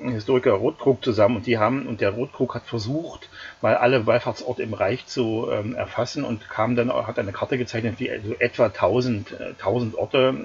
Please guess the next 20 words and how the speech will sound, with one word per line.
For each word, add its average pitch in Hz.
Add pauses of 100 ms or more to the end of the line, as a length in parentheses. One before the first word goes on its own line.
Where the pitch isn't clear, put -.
(160)
umfasst, 110
wobei 110
dann 110
der 101
Süden, 131 (460)
wenn 104
man 107
jetzt 101
also 107
mal 117
alles 110
von 110
südlich -
des -
Mains, 110
äh, - (500)
so 117
rechnet, 117
also 107
quasi 104